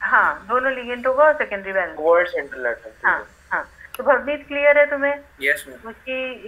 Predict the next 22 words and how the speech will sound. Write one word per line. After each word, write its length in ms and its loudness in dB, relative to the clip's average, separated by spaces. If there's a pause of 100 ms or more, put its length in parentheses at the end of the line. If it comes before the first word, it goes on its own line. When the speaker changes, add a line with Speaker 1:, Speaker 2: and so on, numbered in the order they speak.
(120)
Speaker 1:
ये 180 -2
जो 140 -10
कोऑर्डिनेशन 560 0
कंपाउंड 380 -2
किन 180 -12
किन 140 -10
चीजों 200 -4
से 120 0
बना 180 2
हुआ 180 2
है? 60 0
Speaker 3:
अ, 800 -2
सेंट्रल, 580 -2 (240)
अ, 320 4
मेटल 280 2
and 520 0
ligand 580 0
and 400 4 (1400)
Speaker 1:
प्राइमरी 400 0
वैलेंसी। 0 -
Speaker 3:
प्राइमरी 420 2
है। 200 -10